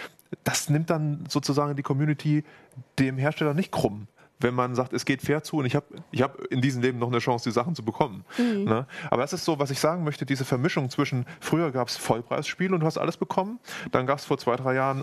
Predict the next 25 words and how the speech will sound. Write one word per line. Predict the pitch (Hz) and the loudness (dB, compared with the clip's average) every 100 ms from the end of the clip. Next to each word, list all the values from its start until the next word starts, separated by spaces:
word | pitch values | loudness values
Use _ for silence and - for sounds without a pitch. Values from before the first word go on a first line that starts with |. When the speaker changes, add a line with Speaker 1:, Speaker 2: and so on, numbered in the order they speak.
| - | -2
Speaker 1:
oder | 113 | -2
bis | 104 - | 0 0
vor | 143 | 0
zwei, | - 120 | 2 0
drei | 127 | 2
Jahren | 123 120 | 2 2
diese, | 117 113 110 - - 131 - 120 | 0 2 2 -2 -14 -14 -4 0
diese | 113 113 107 104 104 104 | 2 2 2 2 0 0
Entwicklung | 113 131 139 131 120 117 - _ _ _ - | 0 0 0 0 -2 -4 -12 _ _ _ -2
der | 110 | 0
Branche, | - 123 117 113 - - | 0 -2 0 -2 -4 -6
„Ja, | 123 135 135 | 0 2 2
wir, | 120 117 | 0 0
wie | 123 | 0
verdienen | 147 135 160 | 2 2 2
wir | 160 | 2
denn | 147 143 | 2 0
jetzt | 135 | 0
noch | 156 | 2
mehr? | 151 135 | 2 2
Wir | |
machen | 131 139 | 0 0
Free-to-Play.“ | 131 156 139 127 131 120 180 233 _ _ _ - | 0 0 0 0 0 0 -4 -10 _ _ _ 0
Ne? | 131 196 - - 151 | 0 0 -8 -14 0
Ähm, | 123 131 | 0 0